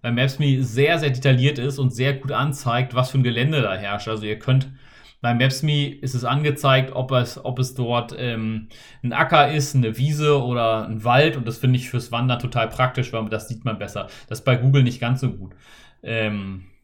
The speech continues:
außerdem habt ihr bei Maps.me kleinere Wege, die oft noch mit angezeigt sind, die bei Google auch fehlen. Was ihr nicht machen solltet, ist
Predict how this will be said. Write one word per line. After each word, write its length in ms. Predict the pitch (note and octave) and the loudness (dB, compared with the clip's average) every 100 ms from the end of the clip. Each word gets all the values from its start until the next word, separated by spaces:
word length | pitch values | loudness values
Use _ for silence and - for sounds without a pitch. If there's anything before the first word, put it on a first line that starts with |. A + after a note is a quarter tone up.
| _ _ | _ _
außerdem 420 | - B2+ C3+ B2+ | -2 0 4 6
habt 200 | C3 - | 4 4
ihr 60 | C3 | 0
bei 120 | A#2+ | 0
Maps.me 640 | A#2+ B2 - C3 B2 A2 | 0 -2 2 4 4 0
kleinere 480 | B2+ B2 B2+ A#2 A#2+ | -2 2 4 4 2
Wege, 480 | B2 D#3 F3 F3 C3+ | 2 2 0 -2 -2
die 100 | C3+ | -2
oft 220 | C3+ C#3 | -2 -4
noch 120 | D3+ C3 | -2 0
mit 120 | C#3 | 0
angezeigt 560 | D3 E3 D3 C#3+ C#3+ | -2 -4 0 0 2
sind, 160 | C#3+ A#2+ | 0 -2
die 80 | A#2+ | -2
bei 160 | A#2+ | -2
Google 280 | A2+ A#2 A2+ | -2 -2 -2
auch 200 | G2 D3 | -2 -4
fehlen. 440 | - D#3 D3+ D3+ - - - - - - - _ _ - | -4 -2 -2 -4 -8 -20 -20 -20 -20 -20 -20 _ _ -4
Was 140 | A2+ | 0
ihr 80 | A#2+ | 4
nicht 140 | D#3+ D#3+ | 4 4
machen 240 | D#3 D3+ | 4 4
solltet, 400 | D3 D#3 C#3 C3+ | 4 4 2 0
ist 340 | C3 - - | -2 -4 -10